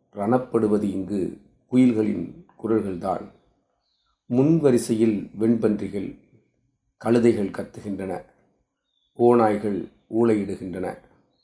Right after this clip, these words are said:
குதிரைகள் அவ்வப்போது கனைக்கின்றன, மந்திகள் அடிக்கடி தாவுகின்றன. மயில்களோ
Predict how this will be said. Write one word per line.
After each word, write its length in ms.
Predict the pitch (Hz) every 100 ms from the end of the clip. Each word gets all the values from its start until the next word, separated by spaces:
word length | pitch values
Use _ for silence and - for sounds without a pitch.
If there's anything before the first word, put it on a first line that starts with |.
| _ _ _ _ _
குதிரைகள் 680 | - 143 160 135 123 107 104
அவ்வப்போது 560 | 107 113 110 - 117 113
கனைக்கின்றன, 720 | 104 104 104 104 95 90 87 - _ _ _ _ _ _ -
மந்திகள் 600 | 107 117 117 110 104 101
அடிக்கடி 480 | 104 104 - 104
தாவுகின்றன. 840 | 101 - 101 101 101 90 90 90 - _ _ _ _ _ _ _ -
மயில்களோ 680 | 110 120 123 120 113 120